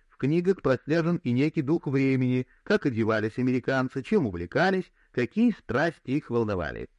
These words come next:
Конечно, самым массовым, самым длительным увлечением Америки стал автомобиль. Перипетии этой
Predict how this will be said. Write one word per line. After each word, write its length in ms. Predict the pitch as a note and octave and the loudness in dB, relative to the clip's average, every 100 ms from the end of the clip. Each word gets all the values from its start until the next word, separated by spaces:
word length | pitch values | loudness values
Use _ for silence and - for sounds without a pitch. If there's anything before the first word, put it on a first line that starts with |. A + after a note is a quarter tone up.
| _ _ _ _ _ _ | _ _ _ _ _ _
Конечно, 540 | - F3+ G3 - F3+ D3+ | 0 2 2 2 0 2
самым 320 | E3+ E3 E3+ | 2 2 2
массовым, 680 | E3+ F3+ G#3 - - C2+ C#2+ - | 2 2 2 0 -8 -8 -10 -6
самым 400 | B2 B2 B2 A#2+ | -2 0 0 0
длительным 560 | B2 A#3 A3+ F3+ C3+ A#2+ | 0 0 2 0 2 2
увлечением 520 | A#2+ A#2 B2 A2 A2+ | 0 -2 0 2 2
Америки 480 | A#2+ A2 G2+ - G#2+ | 2 0 -2 -6 -2
стал 240 | - G#3 | 2 4
автомобиль. 540 | G#3 - G#3+ D#3 F#2+ - _ _ _ _ _ _ _ _ _ _ | 2 2 2 0 -4 -8 _ _ _ _ _ _ _ _ _ _
Перипетии 720 | - F3+ F#3+ G3 G#3 G#3 G3 | 0 2 2 0 2 4 4
этой 500 | F3+ E3 E3 F3 E3 | 2 0 2 2 0